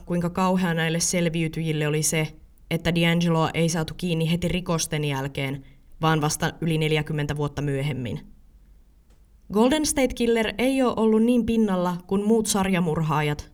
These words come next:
tai sarjaraiskaajat. Ja ehkä se tavallaan jätti nämä selviytyjät oman onnensa nojaan, ilman tukea tai varmistusta siitä, että tekijä saataisiin kiinni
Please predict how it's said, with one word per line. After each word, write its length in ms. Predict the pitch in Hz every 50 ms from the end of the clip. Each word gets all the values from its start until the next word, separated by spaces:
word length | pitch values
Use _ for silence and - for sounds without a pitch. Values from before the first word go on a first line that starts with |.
| -
tai 160 | - 170 160 151
sarjaraiskaajat. 1040 | 165 156 160 156 151 143 147 147 143 147 - - - 123 - - - - - - - - - - - - _ _ _ - - - - - - -
Ja 180 | - 180 170 - -
ehkä 280 | - 185 185 185 - 185
se 120 | - 185
tavallaan 500 | 185 190 180 185 180 180 175 175 175 170
jätti 260 | 180 175 175 - 175
nämä 140 | 170 165 170
selviytyjät 760 | 170 - 196 190 190 175 180 165 156 - 156 156 156 156 - -
oman 220 | 160 175 170 170 175
onnensa 440 | 170 170 165 160 170 170 165 170
nojaan, 540 | 165 165 151 147 139 131 113 92 - 170 - - - _ _ _ _ -
ilman 340 | 220 214 208 214 208 208 208
tukea 460 | 208 214 202 - 208 190 180 180 175 175 - - - - -
tai 280 | - 208 196 196 - 202 - 202
varmistusta 580 | 240 240 240 233 220 220 - 208 202 - -
siitä, 440 | - - 220 214 202 180 180 160 160 - - - - - - -
että 220 | 196 202 196 208 202
tekijä 360 | 202 220 220 - 214 202 196
saataisiin 640 | 196 202 196 196 202 190 190 190 - 196 196 190
kiinni 600 | - 196 196 185 165 156 147 151 156 151 - -